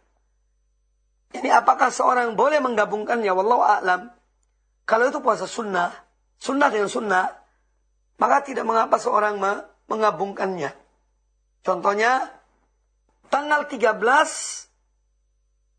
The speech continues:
jatuhnya di hari Kamis. Maka dia puasa sunnah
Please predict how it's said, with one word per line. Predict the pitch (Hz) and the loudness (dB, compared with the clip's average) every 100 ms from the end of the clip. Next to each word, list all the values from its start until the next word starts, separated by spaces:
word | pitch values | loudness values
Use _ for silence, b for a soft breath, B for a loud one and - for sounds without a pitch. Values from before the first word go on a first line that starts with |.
| _ - | _ -4
jatuhnya | 202 214 302 285 302 | -2 0 0 0 0
di | 254 | 0
hari | 196 214 233 277 - _ _ _ _ _ _ _ _ | 0 0 0 -4 -8 _ _ _ _ _ _ _ _
Kamis. | - 294 254 - - - _ _ _ _ _ _ _ _ _ _ _ _ _ - | -4 -2 -4 -6 -10 -12 _ _ _ _ _ _ _ _ _ _ _ _ _ -4
Maka | 254 285 | 0 2
dia | 285 339 339 453 - _ _ _ _ _ _ _ | 4 4 2 0 -8 _ _ _ _ _ _ _
puasa | 202 202 - 740 - - _ _ - | 0 2 0 -4 -4 -10 _ _ -6
sunnah | 202 226 269 311 311 | -2 0 2 2 0